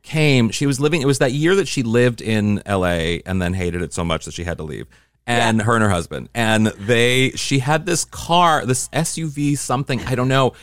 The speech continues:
Speaker 1: and some small dog that she had just found somehow. I don't, they're, like, some weird story. And she was late to picking me up. And I had just, I was so, I was at, like, the height of chemo. So the hair was gone. I was
Speaker 2: Yeah.
Speaker 1: skinny sick, like, everything was happening. And she just, like, drove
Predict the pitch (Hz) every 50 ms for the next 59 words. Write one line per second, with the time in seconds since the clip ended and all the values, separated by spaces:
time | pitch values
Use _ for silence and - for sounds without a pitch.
0 | - _ - 131 131 - - 151 156 160 - - - 151 147 147 143 120 139 131
1 | 131 127 120 113 104 - 123 120 110 113 123 127 - - - - 123 117 117 123
2 | 135 156 165 170 - - 165 175 165 160 165 165 165 - - 135 135 139 - -
3 | 117 127 131 127 123 - - - 156 147 147 143 143 143 - - 151 160 151 131
4 | 117 - - - - - - 123 - 151 151 143 123 135 143 170 226 - 190 -
5 | - 165 - 151 143 139 135 135 139 143 135 127 - _ _ _ _ _ - 135
6 | 143 151 175 156 131 - 147 147 156 - - - 127 131 123 131 - - - -
7 | 143 139 143 - 120 135 139 139 135 - 92 90 - - 80 - - - - 90
8 | 90 90 80 - 82 - - - 87 78 73 78 - - 73 76 85 107 110 113
9 | 107 95 87 82 92 87 85 87 87 87 - - 95 101 101 95 92 - - -
10 | - 92 - - 170 165 160 110 101 104 101 - - 90 85 85 - 90 82 -
11 | 98 113 107 107 - 90 76 80 - 92 82 80 - 85 82 78 73 - - -
12 | - - - - 120 123 - - 165 180 170 - 156 139 117 104 98 110 107 110
13 | 123 123 139 135 - 156